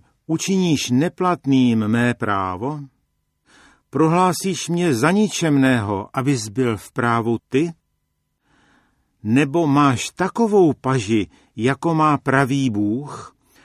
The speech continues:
a můžeš způsobit hřmění hlasem, jako má on? Okrášli se, prosím, nadřazeností a výškou,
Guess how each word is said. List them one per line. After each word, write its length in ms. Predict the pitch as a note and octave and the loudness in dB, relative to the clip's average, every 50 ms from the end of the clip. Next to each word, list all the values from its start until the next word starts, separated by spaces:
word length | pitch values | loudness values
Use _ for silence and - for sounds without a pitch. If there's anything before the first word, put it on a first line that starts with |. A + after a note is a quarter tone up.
| - _ | -18 _
a 100 | - B2+ | 0 2
můžeš 420 | C3+ D3 E3+ F#3 F3 E3 F#3+ D3+ | 2 4 4 2 2 2 2 0
způsobit 680 | - - - - G3 G3 E3 - - G3 E3+ F3 F3 C3 | 0 -6 -6 -6 -4 -4 -4 -2 -2 0 0 0 0 0
hřmění 1000 | C3 G#2+ F#2+ F#2 G2 A2+ A2+ C#3 E3+ G3+ G#3 G#3 G3+ F#3+ F3 D#3+ C#3+ C3 A2 - _ _ _ _ | 0 -2 -2 -2 -2 0 2 2 2 2 2 2 2 2 2 4 4 2 2 0 _ _ _ _
hlasem, 720 | _ G#2 F#2 F#2 A2 B2 D3+ D#3+ - - - E3 D3 C3 | _ -16 -10 -4 -2 0 0 0 -2 -2 0 0 2 4
jako 320 | C3 C3 A#2+ _ - B2+ | 2 2 0 _ -2 -2
má 260 | A#2+ A2+ A2 G#2 G#2 E2+ | 0 0 -2 -4 -6 -8
on? 440 | F2+ G#2 A2 C3 D#3+ F#3+ G3 F3+ D#3+ _ _ _ _ _ _ _ _ _ _ _ _ _ _ _ _ _ _ _ _ _ _ _ _ _ _ _ _ _ | -8 -6 -6 -6 -6 -8 -12 -14 _ _ _ _ _ _ _ _ _ _ _ _ _ _ _ _ _ _ _ _ _ _ _ _ _ _ _ _ _ _
Okrášli 800 | _ E3 F3+ - - A#3 A3+ A3 G3+ E3+ C#3 - - G2+ G#2 G2 - - | _ -8 -8 -6 -4 -2 -2 -2 -2 -4 -6 -8 -8 -6 -6 -6 -8 -10
se, 160 | - G2+ F2+ F#2 _ | -14 -14 -14 -16 _
prosím, 720 | - A2+ B2+ C3 - - - B2 A2+ A2 F#2+ F#2+ F#2+ G2 | -4 -2 -2 -2 -2 -6 -8 -6 -4 -4 -4 -4 -4 -2
nadřazeností 1120 | A2+ C#3+ D3+ D#3+ D#3 G#3 G3+ D3 D3 B2 G#2+ G#2 F#2+ - - - _ - F#2+ F#2 F#2 F#2 _ _ _ | -2 -2 -4 -2 -2 -2 0 2 2 0 0 -2 -4 -8 -12 -18 _ -18 -20 -18 -18 -20 _ _ _
a 100 | - A#2+ | -8 -6
výškou, 840 | G#2 B2 E3+ F#3+ F#3+ F3+ - - - - A#2 F#2+ E2+ D#2 C2+ - | -4 -4 -6 -6 -6 -8 -8 -8 -8 -8 -10 -8 -8 -10 -14 -18